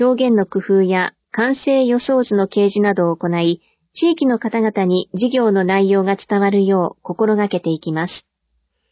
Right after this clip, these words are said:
私立学校の給食費負担について。質問。私立学校等に通う子どもの給食費も保護者負担をゼロに。答弁。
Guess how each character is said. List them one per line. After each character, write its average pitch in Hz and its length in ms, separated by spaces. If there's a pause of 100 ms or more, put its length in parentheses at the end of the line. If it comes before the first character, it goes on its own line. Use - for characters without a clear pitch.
(540)
私 - 140
立 262 220
学 269 220
校 202 220
の 185 260 (180)
給 269 200
食 285 260
費 247 200
負 - 120
担 233 220
に 233 160
つ 233 120
い 208 120
て。 - 240 (640)
質 - 260
問。 196 260 (400)
私 - 200
立 269 200
学 277 220
校 226 200
等 220 200
に 202 180
通 196 120 (120)
う 185 160
子 190 200
ど 220 100
も 214 120
の 208 140
給 254 300
食 262 280
費 - 140
も 180 200 (340)
保 185 140
護 285 120
者 294 160
負 - 120
担 214 260
を 151 60
ゼ 208 120
ロ 196 140
に。 151 200 (640)
答 262 200
弁。 170 260